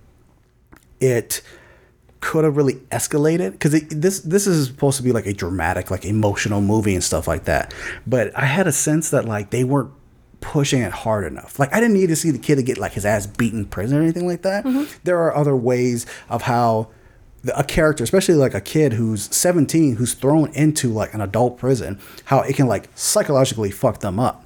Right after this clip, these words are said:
Speaker 2: Mm-hmm.
Speaker 1: Um, like, for example, what's, what's that kid's name that you, you talk about, the one with the backpack?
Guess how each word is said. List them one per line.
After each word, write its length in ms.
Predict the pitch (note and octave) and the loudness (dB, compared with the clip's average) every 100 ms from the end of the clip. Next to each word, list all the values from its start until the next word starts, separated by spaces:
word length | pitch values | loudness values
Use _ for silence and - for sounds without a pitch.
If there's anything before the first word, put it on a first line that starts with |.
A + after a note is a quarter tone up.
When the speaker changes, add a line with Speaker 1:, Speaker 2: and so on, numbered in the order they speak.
| - | -2
Speaker 2:
Mm-hmm. 320 | B3 A#3 G#3 | 0 0 2
Speaker 1:
Um, 280 | B2 A#2 G#2+ | 2 2 0
like, 140 | A#2 - | -2 -2
for 80 | |
example, 380 | A#2+ A#2+ A2+ A2+ | -2 -2 0 -2
what's, 360 | G#2 C3 D3+ - | 0 -2 -2 0
what's 160 | F#3+ G3 | 0 0
that 140 | G3+ | 0
kid's 220 | - E3+ | 0 0
name 160 | E3 D#3 | 2 2
that 160 | C#3+ C3 | 2 2
you, 180 | C3 B2 | 0 0
you 100 | B2 | -2
talk 240 | B2 A#2 | 0 0
about, 160 | A2+ A2+ | 0 -2
the 40 | |
one 100 | A#2+ | 0
with 80 | A#2 | 0
the 60 | G#2+ | 0
backpack? 460 | A2 G#2 A2+ A2 | -2 -2 -2 -4